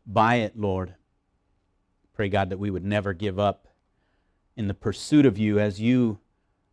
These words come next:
are relentless in your pursuit for us.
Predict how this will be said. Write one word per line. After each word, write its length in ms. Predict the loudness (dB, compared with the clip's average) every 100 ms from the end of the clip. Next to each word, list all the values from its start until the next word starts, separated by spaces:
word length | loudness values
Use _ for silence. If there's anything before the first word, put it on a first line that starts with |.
| _ _ _ _ _ _ _ _ _ _
are 140 | -2
relentless 600 | 0 2 2 0 -2 -6 -6
in 140 | -6
your 160 | -4 -6
pursuit 460 | -8 -10 -8 -10
for 180 | -6 -2
us. 500 | 2 2 -2 -16 -20